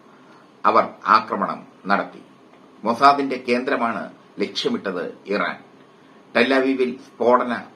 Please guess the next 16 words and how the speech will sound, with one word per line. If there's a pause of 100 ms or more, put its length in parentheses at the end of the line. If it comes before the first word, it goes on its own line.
(100)
പരമ്പരയാണ്. (680)
ഇറാന്റെ
പല
മിസൈലുകളും (300)
അയൺ
ഡോമുകൾ (100)
തകർത്തെങ്കിലും (160)
ചില (320)
മിസൈലുകൾ (340)
ലക്ഷ്യം
കണ്ടു (100)
എന്നാണ് (280)
റിപ്പോർട്ട്. (880)
ആ
റിപ്പോർട്ട്
ഇസ്ര-,